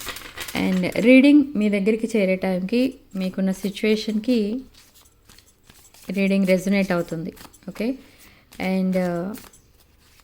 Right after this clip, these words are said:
పర్సనల్ రీడింగ్స్, రీయూనియన్ రెమెడీస్ ఎవరికైనా కావాలి అనుకుంటే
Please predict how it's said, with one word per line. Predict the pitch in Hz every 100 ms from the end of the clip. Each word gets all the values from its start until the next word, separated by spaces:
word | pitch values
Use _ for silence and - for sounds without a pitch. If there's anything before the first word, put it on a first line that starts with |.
| _ _ _ _ - _ _ _ _ _ _ - - -
పర్సనల్ | 254 247 262 277 262
రీడింగ్స్, | 254 247 269 262
రీయూనియన్ | 220 220 226 226
రెమెడీస్ | 214 208 220 233 226
ఎవరికైనా | 196 190 208 214
కావాలి | 202 180 185 196
అనుకుంటే | 196 190 196 196 233 302